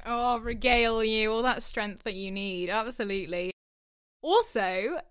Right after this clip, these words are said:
because you've got more time now, you're getting your violin back out, which is very exciting. I know the people will be pleased to hear this, 'cause we mentioned it way back when in episode five.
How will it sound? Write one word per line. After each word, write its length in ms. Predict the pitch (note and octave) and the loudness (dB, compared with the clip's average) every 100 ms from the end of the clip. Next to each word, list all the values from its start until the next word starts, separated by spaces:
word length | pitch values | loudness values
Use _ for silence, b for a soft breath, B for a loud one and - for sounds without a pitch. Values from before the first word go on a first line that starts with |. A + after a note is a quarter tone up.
| - | -10
because 300 | C4+ C#4 D4 | -8 -4 -4
you've 80 | C4+ | -4
got 100 | - | -4
more 140 | G3 | -6
time 340 | - B3+ E4+ F4 | -6 -4 -4 -4
now, 320 | F3+ F3+ G#3+ | -4 -4 -6
you're 160 | G#3+ | -6
getting 240 | B3 A#3+ A#3+ | -8 -6 -6
your 120 | A#3+ | -6
violin 400 | B3 A#3+ A#3 D4+ | -6 -6 -6 -6
back 260 | A#3 F#3+ G3 | -10 -10 -10
out, 360 | - A#2 - | -10 -10 -12
which 180 | A3 - | -12 -10
is 240 | G3+ F#3+ - | -8 -8 -10
very 260 | G3+ F#3+ | -8 -8
exciting. 680 | F3+ - F3+ F3 - E3 G#3 | -8 -10 -10 -10 -12 -10 -8
I 60 | G3+ | -6
know 160 | G3 | -8
the 80 | G3 | -8
people 280 | A3+ G#3+ G3 | -8 -8 -6
will 120 | F#3 | -6
be 120 | F3+ | -8
pleased 540 | - G#3+ F#3+ B3 - - | -8 -6 -6 -10 -12 -12
to 80 | G#3 | -8
hear 220 | G3 E3+ | -6 -4
this, 360 | F3 C4 - | -4 -6 -10
'cause 200 | - G#3 | -12 -10
we 80 | G3+ | -8
mentioned 360 | F#3 - F#3+ F3+ | -8 -8 -10 -8
it 160 | F#3 G3 | -8 -6
way 140 | G3 | -6
back 240 | F3+ - | -6 -8
when 240 | G3 F3+ G#3+ | -4 -2 -2
in 280 | F#3 F3+ - | -4 -8 -12
episode 380 | F#3+ - F#3+ F3+ | -12 -8 -6 -4
five. 420 | - E3 F#3+ D4+ | -2 -2 -2 -6